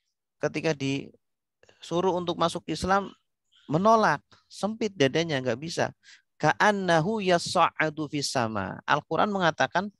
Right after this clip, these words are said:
seolah-olah dia naik ke langit gitu. Nah, orang dahulu,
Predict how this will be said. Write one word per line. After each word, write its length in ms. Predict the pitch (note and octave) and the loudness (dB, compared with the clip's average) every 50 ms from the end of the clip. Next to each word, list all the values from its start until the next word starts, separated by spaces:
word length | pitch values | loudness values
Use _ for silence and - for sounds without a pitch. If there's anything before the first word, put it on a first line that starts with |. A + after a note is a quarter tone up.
| _ _ _ _ _ _ _ _ | _ _ _ _ _ _ _ _
seolah-olah 840 | - - D3 - C#3+ D3+ D3 D#3 D#3 - C#3 C#3+ D#3 F3 F#3+ F#3+ F3+ - _ | -6 -2 0 2 4 4 4 2 0 0 0 0 2 0 0 -2 -4 -10 _
dia 400 | - D3 C3+ C3 D3 D#3+ F3+ F3 - | -8 -6 -2 0 0 0 0 0 -4
naik 480 | - E3 E3+ E3+ E3+ F3 F#3+ F#3 - _ | -8 -6 -4 -2 -2 -2 -4 -6 -8 _
ke 120 | - - | -4 -2
langit 400 | F3 F3+ F3 F3 F3+ F3+ D3+ B2+ - _ _ _ _ _ | 0 2 2 2 0 -2 -4 -6 -6 _ _ _ _ _
gitu. 320 | - - _ - - - _ _ _ _ _ _ _ _ _ _ _ _ _ - - - - - | -20 -20 _ -20 -20 -20 _ _ _ _ _ _ _ _ _ _ _ _ _ -20 -20 -20 -16 -12
Nah, 120 | A2 A2+ - | -10 -6 -2
orang 320 | - D3 E3+ G3+ G#3+ G#3+ G3+ | 0 2 2 2 0 -2 -2
dahulu, 800 | F3+ F3 D#3+ C#3+ D3+ F#3+ A3+ G#3 E3+ C3 A#2 A#2 A#2 - - | 0 0 0 0 -2 -6 -6 -4 -4 -4 -4 -6 -6 -8 -12